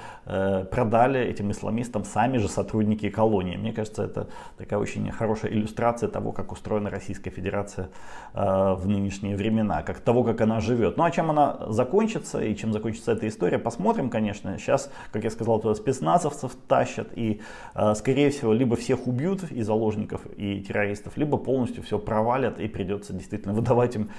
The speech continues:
вертолеты два миллиона долларов. Оба варианта вполне возможны, вполне реальны. Посмотрим, чем кончится. Мне прям даже интересно. Еще интересно, куда собираются лететь вот эти, э, боевики, эти исламисты, которые, э, требуют сейчас два миллиона долларов. Э, на самом деле, э,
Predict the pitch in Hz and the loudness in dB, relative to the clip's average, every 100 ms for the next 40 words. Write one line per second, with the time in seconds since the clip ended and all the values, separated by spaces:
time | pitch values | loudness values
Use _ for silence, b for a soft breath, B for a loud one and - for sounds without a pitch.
0 | B 98 117 117 117 123 101 101 107 101 | B 2 2 4 0 0 0 2 2 2
1 | 101 104 110 160 147 - B B - 170 | 2 2 2 2 2 0 B B 0 4
2 | 143 143 135 - - 110 113 104 95 107 | 8 8 8 2 0 2 2 2 0 -2
3 | 123 101 - 92 92 90 107 104 107 - | -2 -4 -6 -8 -8 -6 -6 -6 -8 -8
4 | 95 95 - 95 160 160 117 117 113 110 | -8 -8 -8 -4 -4 0 0 2 4 4
5 | 113 110 123 110 82 - 90 B B B | 4 2 2 0 -2 -6 -12 B B B
6 | - 131 127 117 113 104 110 107 101 98 | 0 2 2 2 0 2 2 2 0 -2
7 | - 107 107 98 73 85 87 87 - - | -2 -2 -2 -4 -6 -10 -8 -8 -8 -8
8 | 98 87 90 90 92 98 98 160 117 85 | -8 -6 -6 -4 -4 -4 -2 0 0 -2
9 | 85 - 107 127 - 92 104 104 101 B | -8 -4 -4 -4 -6 -6 -2 0 0 B
10 | B B - - 107 107 95 95 90 95 | B B -10 -6 2 2 2 -6 -8 -6
11 | 90 95 95 92 90 90 90 85 82 85 | -4 -4 -2 -2 -4 -4 -4 -4 -4 -8
12 | - B B B B 101 104 104 104 123 | -12 B B B B 4 6 6 6 6
13 | 185 202 190 190 175 - 123 131 | 8 8 8 8 6 6 4 4